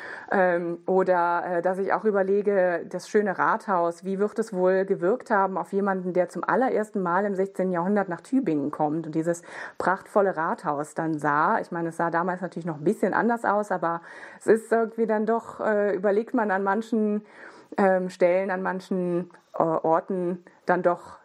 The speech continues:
hält man mal inne und überlegt, äh, wie hat das möglicherweise im sechzehnten Jahrhundert ausgesehen, beziehungsweise wie haben das a-, die Leute im sechzehnten Jahrhundert wahrgenommen. Ähm, und für mich ist immer ein besonderes Highlight, wenn ich in das Stadtarchiv gehe in Tübingen,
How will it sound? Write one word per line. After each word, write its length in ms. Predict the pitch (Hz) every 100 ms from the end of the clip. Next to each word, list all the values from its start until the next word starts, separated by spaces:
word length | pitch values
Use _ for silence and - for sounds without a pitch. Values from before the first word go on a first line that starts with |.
| -
hält 220 | 226 254
man 140 | 269
mal 160 | 247 208
inne 300 | 220 277 269
und 140 | 214
überlegt, 580 | 196 202 175 190 196 -
äh, 300 | 208 185 185
wie 300 | 180 214 214
hat 180 | 190 185
das 380 | 185 185 - - -
möglicherweise 540 | 190 190 175 170 175
im 60 | 175
sechzehnten 340 | 175 175 180
Jahrhundert 320 | 170 185 170
ausgesehen, 500 | 160 170 170 156 160
beziehungsweise 640 | 165 - 165 160 156 151 156
wie 160 | 165
haben 120 | 170
das 140 | 156 -
a-, 140 | 151
die 240 | - 160 170
Leute 300 | 156 151 165
im 40 |
sechzehnten 340 | 147 - 165
Jahrhundert 360 | 160 165 165 151
wahrgenommen. 640 | 147 175 175 135 135 143 - - - - -
Ähm, 360 | 175 175 170 185
und 140 | 185
für 120 | 196
mich 180 | 196 254
ist 160 | 262 226
immer 160 | 247
ein 100 | 220
besonderes 460 | 190 180 214 226 226
Highlight, 380 | 214 220 214 208
wenn 160 | 196
ich 300 | 196 185 -
in 280 | - 180 170
das 220 | 165 160
Stadtarchiv 560 | - 190 262 254 285 285
gehe 280 | 262 269 285
in 120 | 233
Tübingen, 500 | 262 254 247 262 277